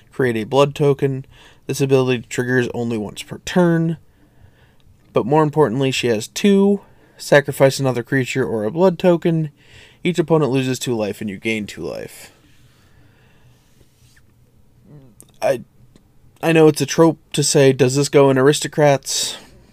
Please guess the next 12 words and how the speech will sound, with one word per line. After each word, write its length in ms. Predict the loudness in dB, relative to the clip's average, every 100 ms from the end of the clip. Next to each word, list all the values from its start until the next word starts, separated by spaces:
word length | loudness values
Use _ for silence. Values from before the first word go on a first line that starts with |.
| _ _ _ _ -20 _ -2
But 760 | 2 4 4 2 2 2 0 -6 _ _ _ _ _ _ _ _ _ _ _ _ _ _ _ _ _ _ _ -12
this 160 | -8
goes 280 | -2 -2 -2
in 60 | -2
aristocrats. 800 | -4 -4 -8 -10 -10 -16 -20 -20 _ _ _ _ _ _ _ _ _ _ _ _ _ _ _ _ _ _ _ _ _ _ _ _ _ _ _ _ -20 _ _ _ _ _ _ _
Yeah, 180 | -2 -2 _ -8
that's, 440 | -8 -6 -12 -14 _ _ -12
that's 220 | -4 -4
it. 120 | -4 _ _ _ -20 -20 -20 -20 -6
Uh, 280 | 0 0 0
and 180 | 0 2
then 540 | 4 4 4 2 0